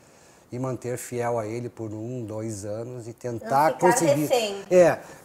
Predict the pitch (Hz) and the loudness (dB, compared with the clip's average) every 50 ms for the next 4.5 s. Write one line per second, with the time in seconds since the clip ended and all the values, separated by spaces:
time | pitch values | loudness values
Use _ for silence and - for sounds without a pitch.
0 | - - 160 170 196 190 - 185 185 151 - - - 151 156 156 151 170 170 165 | -4 0 2 2 2 0 0 -2 -2 -2 -2 -4 -6 -2 -2 0 2 2 0 2
1 | 180 175 170 180 185 180 - - 170 170 165 - - 151 - 170 151 151 156 160 | 4 4 4 4 4 2 -2 -4 -4 -4 -4 -4 -4 0 2 2 4 4 2 2
2 | 156 151 - - 170 165 170 151 123 92 104 101 98 120 127 143 160 151 131 139 | 0 -4 -6 -6 -4 -2 -2 -2 -2 -2 -4 -4 -4 -2 2 2 2 2 4 2
3 | 131 127 123 113 - - - - - - _ _ _ _ _ _ - 113 117 123 | 2 2 0 -4 -8 -16 -20 -20 -20 -20 _ _ _ _ _ _ -6 -4 -4 -4
4 | 117 - - - 139 131 127 123 113 98 | -4 -6 -8 -8 -8 -6 -4 -6 -6 -8